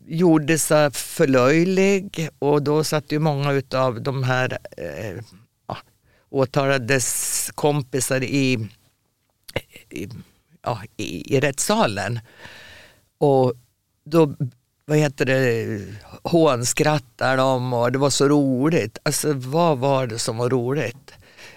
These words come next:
Eh, de åtalade satt också och hånlog mot oss och såg totalt ointresserad. De här killarna var ju då arton och nitton. Och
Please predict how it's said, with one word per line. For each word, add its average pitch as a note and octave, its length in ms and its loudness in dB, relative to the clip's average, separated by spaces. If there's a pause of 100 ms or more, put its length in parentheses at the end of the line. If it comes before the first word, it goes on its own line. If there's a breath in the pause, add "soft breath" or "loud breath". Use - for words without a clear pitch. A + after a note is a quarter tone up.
(120)
Eh, C3+ 280 0
de C#3 680 0
åtalade D#3 1040 2 (480 loud breath)
satt - 320 -2
också C3+ 240 -2
och C3 80 0
hånlog C#3 600 0
mot C#3 240 -4
oss - 520 0 (840 soft breath)
och D3+ 100 -4
såg D3 240 0
totalt E3+ 800 -2
ointresserad. A#2 1040 -2 (380 loud breath)
De D3+ 160 0
här F#3 120 4
killarna E3 500 2
var C#3+ 160 0
ju C#3 140 2
då B2+ 360 0
arton C3 460 -2
och B2+ 80 -4
nitton. C#3+ 840 -4 (1900 soft breath)
Och F3 180 -2